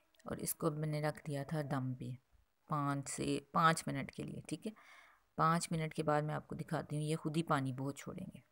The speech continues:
ये देखिए जी, इन्होंने अपना पानी अब छोड़ दिया, ठीक है। अब इसको मैं मज़ीद पाँच से छः, छः सात मिनट के लिए दम पे रखूँगी ताकि ये सॉफ्ट हो जाए।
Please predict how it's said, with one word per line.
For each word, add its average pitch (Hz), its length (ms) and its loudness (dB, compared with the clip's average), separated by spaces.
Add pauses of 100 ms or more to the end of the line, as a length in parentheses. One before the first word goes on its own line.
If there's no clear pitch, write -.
ये 139 140 -2
देखिए - 300 -8
जी, - 100 -12 (460)
इन्होंने 165 260 0
अपना 151 220 -2
पानी 143 360 0
अब 147 140 -2
छोड़ 127 340 -6
दिया, 135 280 -8 (100)
ठीक - 200 -12
है। 190 80 -4 (640)
अब 143 120 -2
इसको 147 220 -2
मैं 151 120 0
मज़ीद 147 440 -2 (1300)
पाँच 147 300 4
से 156 100 0
छः, 139 280 -6 (120)
छः - 320 0
सात 147 280 2
मिनट 135 260 -4
के - 120 -6
लिए 139 160 -2
दम 135 220 -6
पे 131 100 -6
रखूँगी 143 380 -6
ताकि 151 220 -6
ये 151 120 -4 (120)
सॉफ्ट - 280 -4
हो 151 60 -6
जाए। - 200 -10